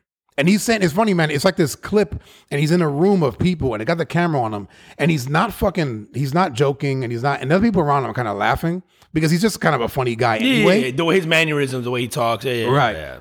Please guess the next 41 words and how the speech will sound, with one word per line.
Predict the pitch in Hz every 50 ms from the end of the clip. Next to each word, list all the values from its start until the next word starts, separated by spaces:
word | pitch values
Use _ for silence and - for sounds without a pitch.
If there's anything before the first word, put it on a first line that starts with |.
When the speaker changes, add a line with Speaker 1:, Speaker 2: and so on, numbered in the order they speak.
| -
Speaker 1:
But | - 120 127 143 135 131 - -
he, | 208 143 160 143 131 127 -
he | 135 139 135 127
makes | 120 135 139 147 165 139
this | - - 156 127 98 -
statement, | - - 143 165 156 120 110 98 90 98 -
and | 110 104 110
it, | 110 110 117
and, | 113 110 113
and | 113 113 - 107 104
I | 107 104
was | 101 95
like, | 98 95 95 87
"Yo, | 98 139 131
that's | 98 92 - -
exactly | 104 110 107 104 113
what | 101 98 98 -
Katt | - 110 95
Williams | 98 123 139 120 92
is | -
talking | - 71 80 80
about." | 80 87 - -
Speaker 2:
Fucking | - 87 80 85 87 82
legend, | 85 90 92 85 85 82
bro. | 78 80 80
Dude, | - 151 175 262 302 277 170
but | 180 175
that's | 147 214 302 -
a | 294 196
thing | 123 - - 117 110 104
kind | 92 104 104 101
of | 95
in | 92
the | 87 80
comedy | - 104 104 101 92
community | - 92 98 98 98
in | 92
general, | 95 143 147 139 120
but | 117 120 117
there | - 165 185 -
are, | - 208 180 151 139 120 -